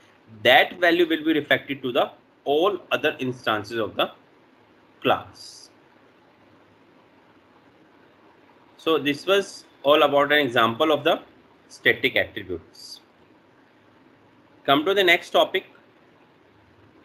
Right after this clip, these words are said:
Here we have discussed about this, how we can create a class and how we can define the attributes.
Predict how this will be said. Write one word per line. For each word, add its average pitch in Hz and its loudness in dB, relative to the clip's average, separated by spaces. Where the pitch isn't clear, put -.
Here 180 0
we 196 -6
have 180 0
discussed 180 -6
about 143 -4
this, 165 -4
how 131 0
we 139 -4
can 160 2
create 143 0
a 165 2
class 143 0
and 127 -2
how 127 0
we 147 -6
can 156 -2
define 123 -2
the 139 -4
attributes. 101 -6